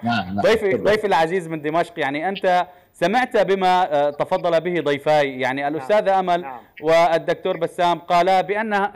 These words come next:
Speaker 2: لا يوجد هناك نظام موحد في دمشق وأنه هناك نظامات. لك حق الرد إن شئت، يعني.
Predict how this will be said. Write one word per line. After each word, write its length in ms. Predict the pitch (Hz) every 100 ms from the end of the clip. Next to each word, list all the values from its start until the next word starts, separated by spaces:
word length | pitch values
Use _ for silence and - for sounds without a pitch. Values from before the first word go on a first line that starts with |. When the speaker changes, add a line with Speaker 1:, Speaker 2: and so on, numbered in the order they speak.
| 185 196
Speaker 2:
لا 140 | 208 240
يوجد 360 | 233 202 196
هناك 400 | 165 170 175 180 - - -
نظام 300 | 143 151 185
موحد 420 | 170 170 - 165
في 100 | -
دمشق 400 | 139 147 165 160
وأنه 360 | 156 160 160 151
هناك 380 | 143 151 156 147
نظامات. 520 | 139 143 143 156 156 - - - - -
لك 240 | 233 226
حق 420 | 196 180 185 180
الرد 280 | 156 151 135
إن 100 | 139
شئت، 300 | 127 127 -
يعني. 200 | 98 78